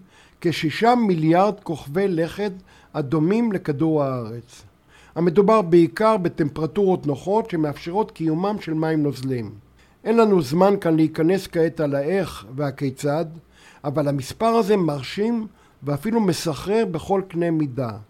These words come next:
שישה מיליארד כוכבי לכת. אם מוסיפים לכך כעת את העובדה שחלק מכדורי הארץ הללו הם זקנים במיליוני שנים ויותר מהעולם שלנו, וגם את העובדה הפרוזאית שהכימיה וחוקי הטבע למיניהם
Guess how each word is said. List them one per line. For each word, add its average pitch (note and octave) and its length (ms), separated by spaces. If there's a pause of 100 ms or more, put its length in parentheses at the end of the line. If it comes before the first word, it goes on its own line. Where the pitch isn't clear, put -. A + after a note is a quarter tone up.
(500)
שישה G#3 420
מיליארד G3 500
כוכבי E3+ 460
לכת. D3 500 (1080)
אם C4 100
מוסיפים A3 460
לכך F3+ 300
כעת F#3 280
את F3 140
העובדה C#3+ 640 (380)
שחלק G3 580
מכדורי D3+ 540
הארץ E3+ 540
הללו C3 480 (340)
הם D#3+ 140
זקנים F3+ 600
במיליוני D#3+ 500
שנים F#3 460
ויותר D#3 440
מהעולם D3 640
שלנו, A2+ 560 (500)
וגם G3+ 300
את F#3+ 140
העובדה D#3+ 420
הפרוזאית E3+ 640
שהכימיה D3+ 680
וחוקי D3 380
הטבע F#3 460
למיניהם C#3+ 580